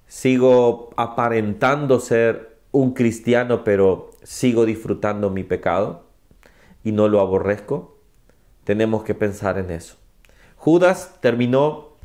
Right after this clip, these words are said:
ahorcándose, pero ni siquiera pudo ahorcarse, entre comillas, como debería de ser, como po-, como, digo, como quizás lo pensó, no sé cómo debería ser, pero como lo pensó,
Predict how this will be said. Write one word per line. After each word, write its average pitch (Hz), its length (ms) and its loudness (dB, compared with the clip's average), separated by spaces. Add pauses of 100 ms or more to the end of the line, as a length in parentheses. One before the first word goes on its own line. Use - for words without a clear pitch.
(120)
ahorcándose, 160 840 -2 (600)
pero 113 160 2
ni 123 100 -2
siquiera 165 380 0
pudo 160 180 4
ahorcarse, 139 840 0 (160)
entre 101 300 -6
comillas, 110 360 -2
como 98 380 -4
debería 98 340 2
de 101 80 0
ser, 120 460 -2 (200)
como 82 260 -4
po-, 90 240 -2
como, 87 380 -4 (100)
digo, 95 360 -2
como 98 360 0
quizás 107 260 0
lo 110 120 2
pensó, 95 360 2
no 117 140 0
sé 98 220 0
cómo 98 160 0
debería 95 280 4
ser, 127 220 0
pero 104 160 0
como 107 220 0
lo 95 180 0
pensó, 123 500 -2